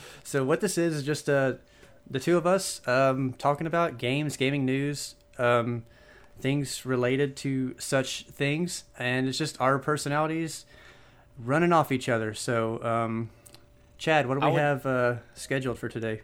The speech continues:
Speaker 2: Well, we're gonna be talking about all the stuff related to E three and, uh, all the recent news since then.
Speaker 1: Yeah, because, uh, I mean,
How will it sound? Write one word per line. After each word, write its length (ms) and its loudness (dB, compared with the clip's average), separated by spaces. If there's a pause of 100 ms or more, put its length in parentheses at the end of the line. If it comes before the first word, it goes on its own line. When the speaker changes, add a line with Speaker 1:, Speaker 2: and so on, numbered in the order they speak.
(1120)
Speaker 2:
Well, 320 -8 (220)
we're 380 0
gonna 160 -4
be 100 -6
talking 460 2
about 580 0
all 220 2
the 100 -8
stuff 640 -4 (460)
related 340 -4
to 140 -14
E 160 -8
three 480 -8 (240)
and, 200 -8
uh, 240 -8
all 160 -4
the 80 -6
recent 300 -10
news 460 -10 (100)
since 320 -10
then. 380 -12 (260)
Speaker 1:
Yeah, 240 0
because, 420 -2
uh, 360 -2 (200)
I 60 -10
mean, 400 -6